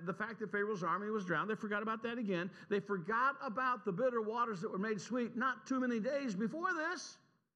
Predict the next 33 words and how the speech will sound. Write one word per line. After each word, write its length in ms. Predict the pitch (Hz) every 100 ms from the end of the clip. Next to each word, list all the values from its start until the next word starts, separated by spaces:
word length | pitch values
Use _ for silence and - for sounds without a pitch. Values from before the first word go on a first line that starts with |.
| _ _ _ -
They 100 | 233
forgot 320 | 269 285 320
about 180 | 294 240
the 60 |
supernatural 680 | 185 311 262 269 277 - 254
throwing, 400 | - 226 277 240 - - -
uh, 100 | 208
of 100 | 214
the 80 | 208
tree 680 | 208 - 320 320 247 262 262 - -
into 580 | 247 254 - 254 240
the 240 | 214 214 208
bitter 220 | 240 233
waters 420 | 240 294 247 202
and 100 | 226
the, 120 | 220 220
and 180 | 220 208
the 220 | 196 190 180
waters 420 | 202 254 233 170
made 240 | 226 214
sweet. 400 | - 262 294 254 - - -
They 140 | 226
ignored 500 | 220 208 302 320 254
the 100 | 220
manna 400 | 196 220 302 339 285 254
and 100 | 240
the 80 |
quail. 400 | 233 320 339 294 233
I 120 | 269
mean, 100 | 269
I'm 120 | 240
telling 300 | - 339 359
you, 120 | 240